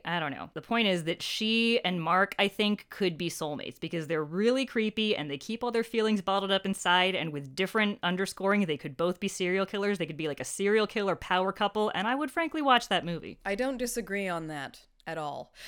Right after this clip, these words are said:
Speaker 2: And yet, at her company Christmas party, Carl asks her to dance, and then it is on like Kong.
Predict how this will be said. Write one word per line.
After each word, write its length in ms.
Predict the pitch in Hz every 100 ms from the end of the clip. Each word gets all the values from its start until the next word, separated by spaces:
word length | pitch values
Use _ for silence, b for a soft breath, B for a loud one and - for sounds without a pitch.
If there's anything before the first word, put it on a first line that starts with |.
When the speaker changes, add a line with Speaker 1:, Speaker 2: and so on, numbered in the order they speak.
| B B
Speaker 2:
And 200 | 247 285
yet, 680 | 285 262 359 165 - - - -
at 220 | 170 226 - _ - -
her 200 | 269 302
company 460 | 294 294 294 302
Christmas 520 | 294 - 311 - 185 -
party, 600 | - 151 151 123 147 160 _ _ _ _ -
Carl 1040 | - - 151 165 202 240 254 254 262 262 -
asks 500 | 175 190 202 - -
her 140 | - 233
to 80 |
dance, 720 | 220 202 247 233 175 190 - -
and 220 | 170 175
then 180 | 190 196
it 140 | 214
is 160 | 220 214 -
on 480 | 185 214 233 240 240
like 320 | 233 233 233
Kong. 680 | - 233 220 147 - -